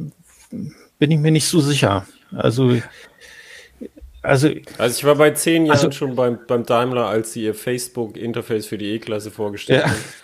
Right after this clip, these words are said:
Speaker 2: da hab ich gesagt, „Wa-, was ist das? Das ka-, das so“, und ein bisschen so rumgeklickt, konnte nix. Und er so, „Ja, das, das, die Funktion, da basteln wir noch dran.“ Ich so, „Ah ja, also ist das noch nicht draußen?“ „Doch, doch, das ist beim Kunden.“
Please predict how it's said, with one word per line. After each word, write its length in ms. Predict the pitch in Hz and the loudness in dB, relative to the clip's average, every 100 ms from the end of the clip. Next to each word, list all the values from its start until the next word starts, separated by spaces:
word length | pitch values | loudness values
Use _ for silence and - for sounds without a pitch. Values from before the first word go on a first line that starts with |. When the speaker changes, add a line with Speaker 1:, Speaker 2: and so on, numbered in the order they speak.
| - - | -18 -2
Speaker 2:
da 60 | |
hab 60 | 110 | 0
ich 100 | 113 | 0
gesagt, 200 | 117 107 | -2 -2
„Wa-, 140 | 117 - | -4 -2
was 200 | 120 135 | -4 -2
ist 220 | 143 - | -2 -2
das? 100 | 143 | -2
Das 140 | 123 | -6
ka-, 140 | - 135 | -6 -10
das 340 | - 110 - | -10 -12 -10
so“, 220 | 120 123 | -4 -2
und 260 | 113 113 101 | -2 -6 -10
ein 60 | 104 | -14
bisschen 180 | 113 113 | -10 -6
so 100 | 110 | -4
rumgeklickt, 400 | 131 127 123 - | -6 -6 -10 -4
konnte 260 | 123 135 | -2 0
nix. 240 | 127 123 - - - - - | -2 -6 -10 -20 -20 -20 -16
Und 320 | - 117 117 113 | -4 -2 -2 -2
er 160 | 113 110 | -2 -2
so, 200 | 123 - | -2 -2
„Ja, 180 | 123 135 | 2 2
das, 220 | 135 - | 0 -6
das, 240 | 120 - 107 | -10 -10 -12
die 340 | 113 107 117 | -10 -8 -8
Funktion, 400 | 127 120 123 120 | -4 -4 -2 0
da 80 | 110 | 0
basteln 380 | 98 95 - 98 | -2 -6 -8 -8
wir 40 | |
noch 120 | 90 | -10
dran.“ 220 | - 92 | -10 -10
Ich 80 | 90 | -10
so, 120 | - - _ | -12 -16 _
„Ah 140 | - | 0
ja, 160 | 143 120 | 4 4
also 160 | 110 110 | 2 -2
ist 180 | - | -6
das 240 | 110 - - | -8 -8 -4
noch 180 | 110 110 | -4 -4
nicht 180 | 104 | -6
draußen?“ 220 | 104 101 87 | -6 -6 0
„Doch, 160 | 160 | -2
doch, 200 | - 220 | 0 -4
das 160 | - 113 | -4 -8
ist 80 | - | -6
beim 160 | 147 | -6
Kunden.“ 320 | 143 117 87 | -4 -8 -8